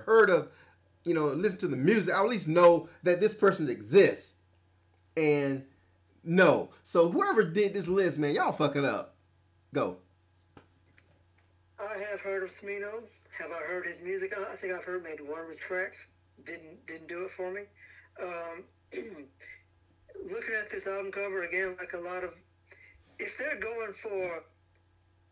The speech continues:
Speaker 2: great photography and artistry, as far as these album covers go, um, they're, they're picking nice ones, but I would not put this thing at number forty-four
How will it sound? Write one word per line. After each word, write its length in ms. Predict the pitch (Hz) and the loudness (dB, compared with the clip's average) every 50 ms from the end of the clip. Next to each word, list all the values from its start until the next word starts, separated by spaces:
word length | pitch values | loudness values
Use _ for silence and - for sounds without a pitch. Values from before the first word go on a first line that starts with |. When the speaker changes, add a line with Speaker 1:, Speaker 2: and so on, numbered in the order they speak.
| _ _ | _ _
Speaker 2:
great 260 | - 170 185 196 190 - | -8 -4 -2 -2 -4 -4
photography 640 | - 185 - 190 175 180 175 180 185 - 185 180 | -8 -12 -10 -8 -8 -6 -6 -8 -6 -4 -4 -4
and 240 | 170 160 165 170 - - _ _ _ _ 160 | -4 -8 -12 -16 -18 -20 _ _ _ _ -10
artistry, 520 | 165 175 180 180 180 - - 202 196 196 - - _ _ _ _ _ _ _ - | -8 -6 -6 -6 -8 -8 -6 -6 -6 -6 -6 -10 _ _ _ _ _ _ _ -16
as 100 | - - | -16 -12
far 180 | - 202 196 185 | -10 -6 -6 -6
as 80 | 180 | -4
these 160 | 180 185 180 180 | -4 -4 -4 -4
album 220 | 185 185 185 180 | -4 -6 -6 -6
covers 280 | 185 202 202 185 190 190 | -8 -8 -10 -10 -10 -8
go, 300 | 190 196 190 185 185 190 - _ _ _ _ _ _ _ _ - | -6 -6 -4 -4 -6 -8 -12 _ _ _ _ _ _ _ _ -10
um, 320 | 196 180 180 175 170 170 160 - - _ _ _ _ 180 | -8 -8 -8 -8 -10 -12 -14 -16 -20 _ _ _ _ -10
they're, 260 | 180 180 180 190 196 - - _ | -6 -2 -2 -2 -2 -4 -8 _
they're 340 | - 180 185 190 190 185 185 180 _ _ _ _ _ _ _ _ _ _ _ _ _ _ _ | -4 -2 0 0 0 -2 -4 -6 _ _ _ _ _ _ _ _ _ _ _ _ _ _ _
picking 380 | - 220 214 - 202 180 160 156 | -12 -10 -8 -8 -10 -10 -10 -6
nice 320 | 170 180 196 196 - - | -4 -4 -4 -4 -6 -10
ones, 260 | 165 160 165 165 - - _ _ _ _ _ _ _ _ _ _ _ 190 - | -16 -16 -16 -18 -20 -20 _ _ _ _ _ _ _ _ _ _ _ -14 -10
but 260 | 196 185 175 180 - - | -8 -6 -6 -6 -6 -6
I 120 | 208 202 208 | -8 -10 -10
would 120 | 214 220 202 | -10 -12 -10
not 300 | 208 214 208 208 - - _ _ _ - | -8 -8 -8 -8 -10 -12 _ _ _ -14
put 260 | 220 220 214 214 190 185 | -14 -12 -12 -12 -10 -10
this 140 | 196 190 | -10 -10
thing 500 | - - - 208 202 196 190 190 196 - - - - - - - - - - _ _ _ _ _ _ _ _ - - _ - - - - | -10 -12 -10 -6 -6 -6 -6 -8 -10 -12 -16 -20 -20 -20 -20 -20 -20 -20 -20 _ _ _ _ _ _ _ _ -20 -20 _ -16 -14 -12 -12
at 120 | - - 156 | -12 -8 -6
number 280 | 185 214 233 220 214 | -6 -6 -6 -8 -10
forty-four 840 | 190 - - 226 220 220 202 185 - - 226 202 196 170 139 139 143 | -12 -10 -10 -10 -8 -6 -6 -6 -8 -8 -8 -8 -8 -6 -6 -8 -10